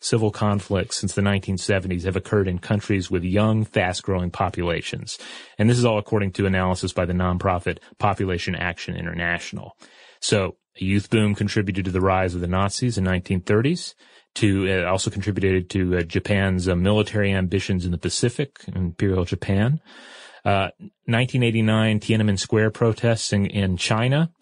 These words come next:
Sixties, seventies countercultural revolution in the West. Afghanistan experienced a youth bulge in the years following the two thousand one U S invasion.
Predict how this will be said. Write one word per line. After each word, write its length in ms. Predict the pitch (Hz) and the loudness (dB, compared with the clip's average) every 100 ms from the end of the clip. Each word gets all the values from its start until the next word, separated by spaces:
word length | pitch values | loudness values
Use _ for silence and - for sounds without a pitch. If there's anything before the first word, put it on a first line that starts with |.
| - - - _ | -20 -20 -20 _
Sixties, 640 | - - 131 - 131 127 123 | -4 0 0 2 4 4 4
seventies 580 | - 120 120 120 117 | 2 2 2 2 2
countercultural 720 | - 117 117 113 - 113 117 | 0 0 2 2 2 0 2
revolution 880 | 107 107 104 104 110 - 117 117 104 - | 2 2 2 2 0 0 2 2 -2 -2
in 140 | 107 | 0
the 80 | 92 | 2
West. 540 | 87 110 151 - - - _ - - - - - - - _ _ _ _ _ | 4 2 2 -2 -12 -18 _ -20 -20 -20 -20 -20 -20 -20 _ _ _ _ _
Afghanistan 920 | 113 127 - 117 123 127 - 135 135 | 0 0 2 0 2 0 0 2 2
experienced 440 | 131 - 120 110 - | 2 0 2 2 2
a 40 | |
youth 260 | 101 107 - | 2 2 2
bulge 300 | 110 107 107 | 2 4 4
in 80 | 101 | 2
the 80 | |
years 280 | 98 104 104 | 2 2 2
following 420 | - 113 107 107 101 | 2 2 2 2 0
the 80 | |
two 180 | 87 - | 0 0
thousand 340 | 113 107 101 98 | 2 2 2 2
one 180 | 98 | 2
U 180 | 95 101 | 2 2
S 160 | 92 - | 2 0
invasion. 720 | 87 95 107 120 151 151 | -2 2 2 2 2 0